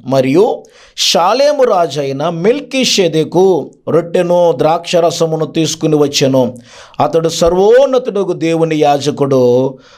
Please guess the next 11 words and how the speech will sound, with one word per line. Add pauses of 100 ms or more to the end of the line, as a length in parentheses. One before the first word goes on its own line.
(180)
అప్పుడతడు (300)
అబ్రహామును
ఆశీర్వదించి, (380)
"ఆకాశమునకు
భూమికిని
సృష్టికర్త
అయిన (420)
సర్వోన్నతుడైన (300)
దేవుని
వలన
అబ్రహాము